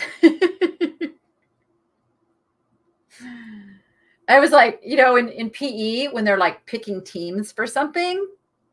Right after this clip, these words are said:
I was that, like, last pick every single time. It was like,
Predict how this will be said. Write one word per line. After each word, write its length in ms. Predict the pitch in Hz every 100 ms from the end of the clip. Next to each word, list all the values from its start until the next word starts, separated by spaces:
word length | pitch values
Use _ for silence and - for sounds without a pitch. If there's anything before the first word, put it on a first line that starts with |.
| _ _ _ -
I 320 | 143 165 185
was 180 | 196 196
that, 320 | 196 190 190
like, 220 | 185 185
last 560 | 156 151 170 180 - -
pick 440 | 311 285 226 - _ -
every 340 | 170 160 214
single 340 | - 302 320 330
time. 540 | 381 381 285 277 277
It 80 | - -
was 120 | -
like, 400 | 170 170 165